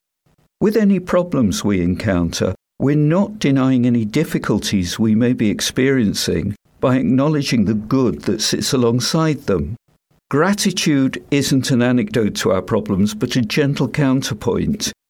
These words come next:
to the inclination of our mind to identify everything that's lacking or imperfect in our lives.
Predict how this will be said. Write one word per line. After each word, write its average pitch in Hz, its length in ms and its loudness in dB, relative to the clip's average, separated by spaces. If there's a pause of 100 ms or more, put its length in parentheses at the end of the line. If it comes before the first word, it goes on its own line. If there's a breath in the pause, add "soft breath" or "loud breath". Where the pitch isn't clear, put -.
to 123 180 0
the 127 180 2
inclination 113 680 0
of 92 120 0
our 98 140 2
mind 101 420 2
to 113 140 0
identify 113 520 0
everything 127 520 0
that's - 260 -2
lacking - 600 -2 (400)
or 113 160 4
imperfect 107 640 0
in 104 140 2
our 107 160 2
lives. 120 580 -2